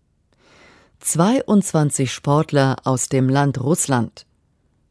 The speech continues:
dürfen nie mehr bei den Olympischen Spielen mitmachen. Die Sportler haben gedopt. Das heißt,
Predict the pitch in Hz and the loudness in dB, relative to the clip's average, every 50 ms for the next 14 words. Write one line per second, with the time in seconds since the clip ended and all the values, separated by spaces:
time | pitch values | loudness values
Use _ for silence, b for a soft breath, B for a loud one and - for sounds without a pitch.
0 | - - 160 160 160 147 - - 165 160 160 156 156 170 196 220 233 220 202 180 | 0 4 4 4 4 2 2 2 2 4 4 4 4 4 4 4 4 4 4 4
1 | 165 147 135 127 123 117 _ _ _ _ _ _ _ _ _ _ _ - 131 135 | 4 2 2 0 0 -2 _ _ _ _ _ _ _ _ _ _ _ 0 2 2
2 | 131 123 139 131 131 - - 131 127 123 131 160 170 160 - 165 160 151 - 170 | 2 2 2 0 0 0 -2 -2 -2 2 4 4 4 2 2 0 -4 -2 0 -2
3 | 160 - - - - 147 135 135 123 135 139 139 143 143 - - 151 160 160 156 | -2 -2 -4 -6 -4 -2 0 0 0 0 0 0 -2 -4 -4 -2 0 0 0 0
4 | - - 151 147 139 - - 143 127 - _ _ _ _ _ _ _ _ _ _ | 0 -2 0 0 0 0 -2 -2 -2 -2 _ _ _ _ _ _ _ _ _ _
5 | _ _ _ _ _ _ _ _ _ _ _ _ _ _ _ _ _ _ _ _ | _ _ _ _ _ _ _ _ _ _ _ _ _ _ _ _ _ _ _ _
6 | _ _ - 202 214 190 - - 190 185 180 175 175 - 165 165 160 156 151 147 | _ _ 0 0 0 0 2 2 4 6 6 4 2 2 0 0 0 2 0 -4
7 | 139 151 143 135 127 135 135 127 - 147 139 147 175 208 202 147 - _ - - | -4 -2 -2 0 0 0 -2 2 2 0 0 2 0 2 2 0 -2 _ -14 -20
8 | - - _ _ _ _ _ _ _ _ _ _ _ _ _ _ _ _ _ _ | -20 -20 _ _ _ _ _ _ _ _ _ _ _ _ _ _ _ _ _ _
9 | _ _ - 131 127 - - 135 127 131 143 180 - - - - _ | _ _ -6 -4 -4 -2 -2 -2 -2 -2 -2 -2 -4 -6 -10 -12 _